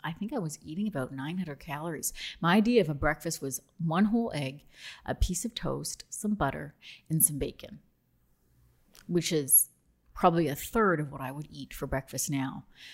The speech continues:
Um, so, uh, it's re-, really good to have those old, um, notes to look at. Um, and seeing how far my metabolism has improved since those early days. Uh, so yeah, so Jay, Jay started off coaching me. I was in India.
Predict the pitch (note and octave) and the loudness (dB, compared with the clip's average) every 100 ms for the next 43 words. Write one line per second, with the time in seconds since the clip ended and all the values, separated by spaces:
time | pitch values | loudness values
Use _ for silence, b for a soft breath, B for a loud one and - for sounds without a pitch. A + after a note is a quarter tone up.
0 | B - D3 C3+ - D3+ _ - - F3 | B -2 2 2 0 -8 _ 0 8 10
1 | D#3+ D#3 D#3 - E3+ D#3+ G3 F3+ F#3+ B3 | 10 4 -2 -4 -4 0 2 4 4 4
2 | D#3 - - F3 G#3+ C#4+ B3 F#3+ F#3 G3 | 2 0 -6 -2 2 6 8 8 10 8
3 | G3 E3 D#3+ - D3 E3 D#3+ D#3 D#3+ D#3+ | 8 4 0 -2 0 2 2 -2 -8 -6
4 | D#3+ D#3 - D3+ E3+ - C#3 - _ B | -4 -2 -2 -2 0 0 -2 -6 _ B
5 | B B B E3 D#3 D3 C#3+ G3 - - | B B B 0 0 -2 -8 -12 -10 -2
6 | F3+ D#3+ D#3+ - F#3 F3 D#3+ - F3 E3+ | 0 2 2 4 6 6 4 6 8 8
7 | D#3+ F#3+ F3+ D#3+ D#3+ E3 G3 F#3 A3+ G3+ | 6 0 -6 -4 -2 2 10 10 10 6
8 | D#3 D3+ D#3 D3 D3 D#3+ D#3 D3 E3 C#3+ | 2 0 -2 -6 -8 -4 -2 -2 -2 0
9 | D3+ D3 D#3+ D3+ D#3 D3+ D3 D3 - B | 0 -2 -4 -6 -6 -4 -4 -4 -6 B
10 | B B B E3 D#3+ D3+ D3+ - A#3+ A#3+ | B B B 4 6 6 2 6 8 8
11 | B3+ G3 E3+ F#3+ G#3+ A3+ B3 B3 G3 A3 | 10 8 8 2 8 8 8 0 -4 -2
12 | A#3+ B3+ A3+ D#3+ - - A#3+ - B3 A#3 | 4 4 8 6 6 2 2 4 4 4
13 | A#3 A#3 D#3 D3+ D3 - A3+ A#3 A3+ G#3+ | 2 0 2 2 -2 2 6 6 8 4
14 | G#3 G3 | 4 2